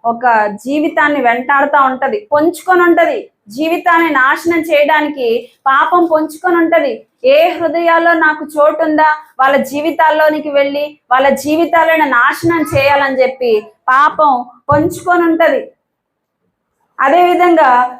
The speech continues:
కీర్తనల గ్రంథం నలభై అధ్యాయం పన్నెండవ వచనంలో మనం ఆ మాటను చూడొచ్చు. సంఖ్యాకాండం ముప్పై రెండు ఇరవై మూడవ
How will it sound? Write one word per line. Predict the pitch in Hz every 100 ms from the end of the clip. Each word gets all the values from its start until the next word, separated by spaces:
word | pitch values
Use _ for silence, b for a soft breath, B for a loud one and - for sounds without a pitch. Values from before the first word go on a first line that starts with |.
| -
కీర్తనల | 311 339 349 339 330
గ్రంథం | 320 311 311 285
నలభై | 262 277 302
అధ్యాయం | 302 285 311 294 285
పన్నెండవ | 262 269 285 294
వచనంలో | 294 285 294 285 294 285
మనం | 254 247
ఆ | 254
మాటను | 247 247 254 277
చూడొచ్చు. | 262 285 262 262 262 262 262 - _
సంఖ్యాకాండం | - 285 302 330 330 320 320 311
ముప్పై | 269 262 311
రెండు | 311 311 294
ఇరవై | 269 277 302
మూడవ | 294 302